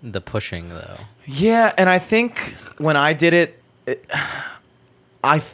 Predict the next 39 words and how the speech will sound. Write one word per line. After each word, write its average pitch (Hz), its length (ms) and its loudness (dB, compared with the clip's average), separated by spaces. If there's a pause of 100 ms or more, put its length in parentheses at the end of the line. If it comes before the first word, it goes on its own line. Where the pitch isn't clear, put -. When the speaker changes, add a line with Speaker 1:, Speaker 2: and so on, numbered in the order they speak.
Speaker 2:
I 151 60 4
remember 165 300 4
somebody 156 380 4
else 131 200 4
being 131 140 0
like, 117 120 0
"Who's 135 200 -2
pushing 123 400 -2
it?" 104 240 -4
And 113 140 -2
I 110 80 2
was 110 180 0
like, 98 120 -4 (100)
"I 92 140 -2
didn't 156 160 -6
feel 98 100 -8
anybody 92 200 -6
pushing 98 280 -4
it." 104 60 -4
And 110 100 -4
I 113 80 -2
think 131 160 -4
that 139 100 -2
means 120 160 -4
it 101 80 -6
must 101 200 -6
have 95 80 -12
been 90 160 -10
me. 92 120 -8 (420)
Speaker 1:
<laughs> - 80 4 (1200)
Speaker 2:
'Cause 123 140 -4
I 127 140 4
wanted 123 360 0
to 113 140 -8
believe 101 520 -4
in 98 80 -6
the 95 140 -4
occult, 95 540 -8
dude. 87 380 -10